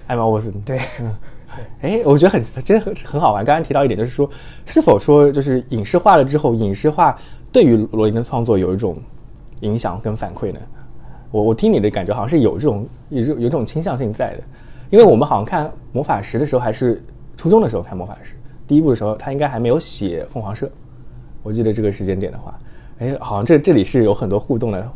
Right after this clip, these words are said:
Speaker 1: 双方之间。
Speaker 2: 嗯，魔法石的出的时间应该是比火焰杯附近。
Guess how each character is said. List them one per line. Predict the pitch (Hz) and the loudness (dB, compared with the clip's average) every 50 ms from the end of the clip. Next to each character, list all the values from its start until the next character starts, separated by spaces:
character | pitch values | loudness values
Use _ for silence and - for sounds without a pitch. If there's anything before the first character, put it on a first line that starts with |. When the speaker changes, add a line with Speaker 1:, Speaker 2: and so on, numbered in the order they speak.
| - 127 | -12 -14
Speaker 1:
双 | 123 - 117 98 95 | -12 -8 -8 -6 -6
方 | 95 92 92 | -6 -4 -4
之 | 151 147 | -4 -2
间。 | 143 92 90 | -2 -4 -6
Speaker 2:
嗯， | 92 104 - - - - - | -8 -10 -14 -16 -16 -12 -6
魔 | - 160 | -4 -4
法 | 185 190 170 143 | -2 -2 -4 -6
石 | - - 147 127 | -6 -8 -6 -6
的 | 156 156 151 | -6 -6 -6
出 | - - - - - - - - 175 175 | -8 -12 -16 -14 -14 -14 -10 -6 -4 -2
的 | 160 147 | -2 -4
时 | 143 - - 135 | -4 -6 -8 -8
间 | 143 147 147 151 | -6 -4 -4 -4
应 | 156 160 | -2 -4
该 | 156 156 156 | -4 -4 -6
是 | - - 143 | -6 -8 -8
比 | 127 135 143 | -8 -8 -8
火 | - - 120 | -8 -10 -10
焰 | 117 123 127 131 | -10 -10 -10 -8
杯 | 135 156 160 160 160 160 160 - - 127 - - - - - - - - | -6 -6 -6 -6 -6 -8 -10 -12 -16 -18 -20 -20 -20 -20 -20 -20 -20 -14
附 | - - 156 | -10 -8 -8
近。 | 139 - 156 | -6 -8 -10